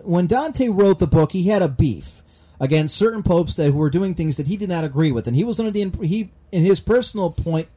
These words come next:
was that some of these popes would f-, eventually find their way to hell because they were not doing the work of the church, they were not acting in a,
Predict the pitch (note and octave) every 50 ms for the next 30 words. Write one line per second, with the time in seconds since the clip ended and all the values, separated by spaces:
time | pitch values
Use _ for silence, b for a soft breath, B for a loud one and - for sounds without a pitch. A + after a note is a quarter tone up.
0 | - - - B2 C3+ C3+ A2+ F2 F#2+ C3+ - - b b b b b b b b
1 | b D#3 D#3+ D#3 D3 - - G#3+ A#3+ B3 A#3+ A#3 A3+ G3+ - - F#3 E3+ E3 D#3
2 | - E3 D3 - - - D#3+ C#3+ E3+ F#3+ A3 G#3 - G#3 F3+ E3 - F3 E3+ E3
3 | E3 D#3+ D3 D3+ D3 D3+ D3 C3+ C3+ C3 C3 C#3+ C3+ C#3+ C#3 A#2+ C#3+ C3+ B2 B2+
4 | C#3 E3 G3 G#3 D#3 - E3+ E3+ D#3+ D#3 D3+ D3 D3 D3 C#3+ C3 D3+ C3+ D3 D3
5 | C#3+ - D3 D3 C3 - - C#3 C3 C3 - - C3+ B2 B2 B2+ D3 D3+ D#3 -
6 | D3+ D3+ D3 C#3+ - C#3 C3+ C3 B2+ B2 A2+